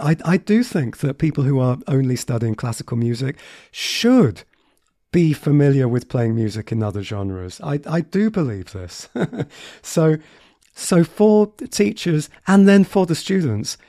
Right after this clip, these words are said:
yes, I think that these books are amazing. You all need to go out and buy these books, whether it's teachers having the entire range or whether you're a student at a particular grade level.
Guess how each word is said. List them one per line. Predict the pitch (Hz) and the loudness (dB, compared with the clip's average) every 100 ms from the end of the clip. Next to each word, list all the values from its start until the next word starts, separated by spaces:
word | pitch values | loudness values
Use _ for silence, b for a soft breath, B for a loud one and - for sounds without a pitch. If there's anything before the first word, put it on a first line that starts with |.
| b | b
yes, | 151 156 202 120 - - | -4 2 4 2 -6 -4
I | 147 180 | 0 0
think | - 160 110 110 - | 0 -4 -4 -6 -10
that | - 139 139 | -4 -4 -2
these | 156 170 160 | -2 -2 -4
books | - 151 147 - | -2 -2 -2 -4
are | 131 120 | -2 -2
amazing. | 113 123 156 175 165 175 165 160 B B B B B - | 0 0 2 2 2 2 2 0 B B B B B -10
You | 135 160 214 | -2 0 0
all | 175 160 165 | 4 6 8
need | 170 156 151 147 - | 6 4 2 -2 -2
to | 147 139 135 | 0 0 -2
go | 143 135 | -2 0
out | 135 139 | 0 -2
and | |
buy | 120 127 | -2 -2
these | 117 110 | -2 -6
books, | - 135 135 131 | -4 -4 -2 -4
whether | 113 113 | -4 -4
it's | - | -6
teachers | - 160 - 147 - - | -4 -4 -2 -4 -4 -8
having | 127 123 117 | -4 -2 -2
the | 107 113 | -2 -2
entire | 110 - - 135 127 110 | -2 -4 -4 -2 -2 -2
range | 131 160 170 175 - B B - | 0 4 4 2 -4 B B -6
or | 135 | 0
whether | 131 127 | 0 0
you're | 123 120 | -4 -6
a | 110 | -8
student | - 151 151 | -2 0 2
at | 127 | 2
a | 120 | -2
particular | - - 139 - 113 | -6 -6 -6 -4 -6
grade | - 135 143 | -2 -2 0
level. | 147 143 143 147 | 0 0 0 -2